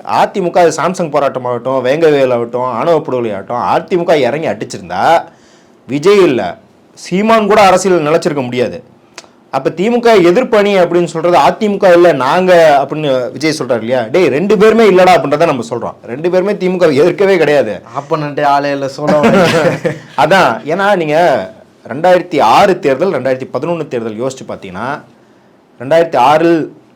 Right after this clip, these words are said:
Speaker 1: ஜெயலலிதா அம்மாவுக்கு இருந்த ஆன்டி இன்கம்பன்சில பத்து பர்சன்ட் கூட வந்து இப்ப கிடையாது.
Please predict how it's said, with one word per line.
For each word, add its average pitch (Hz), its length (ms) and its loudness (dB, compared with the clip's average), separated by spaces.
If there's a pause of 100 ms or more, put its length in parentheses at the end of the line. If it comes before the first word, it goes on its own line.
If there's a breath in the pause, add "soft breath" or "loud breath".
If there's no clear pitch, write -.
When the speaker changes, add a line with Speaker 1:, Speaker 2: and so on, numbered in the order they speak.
Speaker 1:
ஜெயலலிதா 147 340 -2
அம்மாவுக்கு 127 400 0
இருந்த 117 320 -4
ஆன்டி 113 280 -4
இன்கம்பன்சில 101 840 -10 (1040)
பத்து 131 240 -6
பர்சன்ட் 160 300 -4
கூட 143 140 -2
வந்து 127 200 0
இப்ப 113 180 -10
கிடையாது. 156 640 -6